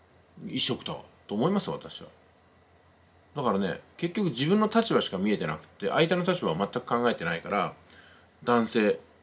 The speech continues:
女性、障害者っていう、こんな乱暴な分け方になるんですよ。だって、男性用トイレの中に障害者用のトイレがあるんだったらいいですよ。女性用のトイレの中に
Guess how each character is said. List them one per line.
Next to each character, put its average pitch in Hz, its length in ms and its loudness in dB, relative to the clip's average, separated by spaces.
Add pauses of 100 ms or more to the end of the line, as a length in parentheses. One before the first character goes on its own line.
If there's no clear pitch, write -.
(180)
女 113 120 -2
性、 92 340 0 (260)
障 110 260 -2
害 98 140 2
者 107 120 0
っ - 80 -6
て - 100 -14
い 76 40 -10
う、 - 40 -16 (1000)
こ 139 120 -4
ん 127 80 4
な 113 140 6
乱 120 200 6
暴 113 100 4
な 107 80 4
分 101 140 2
け - 80 -10
方 82 180 -6
に 71 60 -12
な 90 80 -6
る 85 80 -6
ん 76 60 -8
で - 40 -20
す - 60 -20
よ。 - 80 -20 (440)
だ 135 80 -4
っ - 40 -10
て、 - 160 -4 (360)
男 240 340 6
性 247 340 6
用 240 220 10
ト 247 200 4
イ 226 60 6
レ 165 80 6
の 139 120 4
中 165 220 6
に 196 300 2 (280)
障 127 280 4
害 117 180 10
者 117 120 4
用 104 80 4
の 98 60 4
ト 107 140 2
イ 92 40 4
レ 82 80 0
が 80 100 -4
あ - 20 -4
る 78 60 -8
ん - 20 -6
だ 78 60 -8
っ 76 40 -10
た 98 80 -14
ら 101 60 -4
い 107 60 0
い - 20 -2
で 80 80 -6
す - 100 -8
よ。 151 140 0 (760)
女 214 160 6
性 269 280 4
用 262 180 8
の 233 280 8
ト 254 160 4
イ 226 40 6
レ 185 80 8
の 165 60 6
中 190 180 4
に 214 300 0